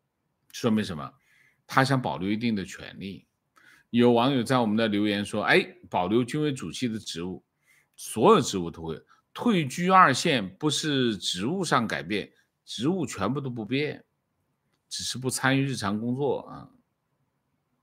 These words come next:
所以呢，基本上他要保留一定的权利，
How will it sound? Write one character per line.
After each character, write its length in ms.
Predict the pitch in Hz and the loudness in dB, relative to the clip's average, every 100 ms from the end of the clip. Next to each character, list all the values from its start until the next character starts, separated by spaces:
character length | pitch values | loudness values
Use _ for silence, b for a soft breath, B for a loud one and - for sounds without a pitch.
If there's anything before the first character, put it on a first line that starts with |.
| _ _ _ _ _ _ _ b b b | _ _ _ _ _ _ _ b b b
所 240 | - 131 | 0 2
以 160 | 147 113 | 4 4
呢， 420 | 101 101 98 95 | 4 2 0 -4
基 220 | - - 185 | -6 -4 -2
本 220 | 143 107 | 0 0
上 480 | 127 117 98 85 - b b b b b - | 2 2 2 -4 -8 b b b b b -8
他 200 | - 156 | 4 6
要 100 | 147 | 6
保 280 | 127 80 | 4 4
留 200 | 90 110 | 4 4
一 60 | 135 | 4
定 180 | 139 131 | 2 0
的 100 | 110 | 0
权 380 | - 92 80 95 | -4 -6 -2 2
利， 340 | 139 113 - | 2 2 -4